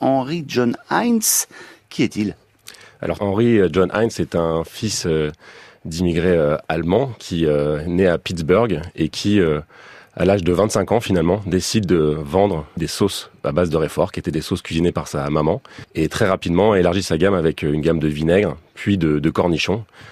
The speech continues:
Speaker 2: pour finalement lancer dès, euh, mille huit cent soixante-seize le tomato ketchup Heinz.
Speaker 1: C'est lui qui invente le, le ketchup ? Non, pas complètement, hein.
Speaker 2: Non, le ketchup était déjà existant.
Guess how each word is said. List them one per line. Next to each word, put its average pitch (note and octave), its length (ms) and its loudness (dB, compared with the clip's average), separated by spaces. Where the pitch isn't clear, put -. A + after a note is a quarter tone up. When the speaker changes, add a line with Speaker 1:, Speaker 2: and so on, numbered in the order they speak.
Speaker 2:
pour - 160 -4
finalement F#2+ 380 2
lancer F2 320 0
dès, F2+ 240 2
euh, D#2+ 140 2
mille E2 180 0
huit F2+ 80 0
cent F2 320 0
soixante-seize F#2+ 640 -2
le F2+ 340 2
tomato E2+ 420 0
ketchup - 440 -4
Heinz. - 400 -6
Speaker 1:
C'est - 220 2
lui A3+ 260 0
qui - 220 -2
invente G3 480 2
le, G3 160 2
le F#3+ 160 2
ketchup ? F#3+ 340 0
Non, D3+ 200 2
pas G2 120 -2
complètement, G#2 580 0
hein. G2 60 -6
Speaker 2:
Non, E2 180 4
le F#2 140 4
ketchup A#2 320 0
était F2 240 0
déjà F#2 240 4
existant. F#2+ 460 0